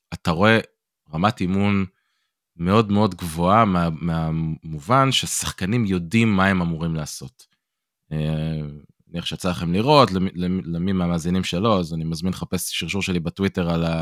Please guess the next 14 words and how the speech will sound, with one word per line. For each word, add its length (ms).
המהלך 360
האחרון, 600
אחד 240
לפני 200
האחרון 280
של 120
מכבי, 540
אה, 720
נגד 220
פנרבחצ'ה, 520
בסל 260
של 140
בונזי 300
קונסון, 360